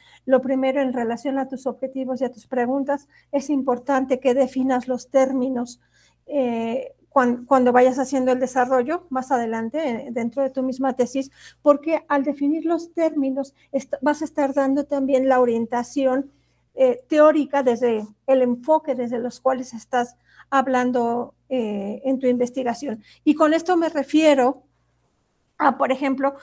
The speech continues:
cuando hablas acerca de la reconfiguración de la práctica docente. ¿Qué entiendes por reconfiguración y qué entiendes por práctica docente? Esa parte,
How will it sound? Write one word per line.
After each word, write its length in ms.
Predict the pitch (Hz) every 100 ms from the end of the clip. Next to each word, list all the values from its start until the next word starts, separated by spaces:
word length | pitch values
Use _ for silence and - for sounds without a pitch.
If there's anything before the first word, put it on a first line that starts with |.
| -
cuando 300 | - 277 262
hablas 320 | 277 294 311 311
acerca 440 | 277 302 294 302
de 160 | 285 262
la 380 | 254 262 262 -
reconfiguración 1200 | - 339 320 320 302 285 285 269 269 262 311 311
de 80 | 330
la 160 | 294
práctica 500 | 285 285 285 294 277
docente. 580 | 247 240 277 254 247 185 - _ _
¿Qué 100 | 349
entiendes 460 | 320 302 320 311 -
por 200 | 302 262
reconfiguración 1200 | 277 277 285 269 277 262 240 - 277 277 269 - _ _ -
y 120 | 294
qué 120 | 302
entiendes 480 | 302 285 311 302 302
por 200 | - 254
práctica 500 | 269 269 277 277 262
docente? 580 | 254 - 285 262 240 190 _ _ _
Esa 340 | - 311 330 330
parte, 340 | 302 302 302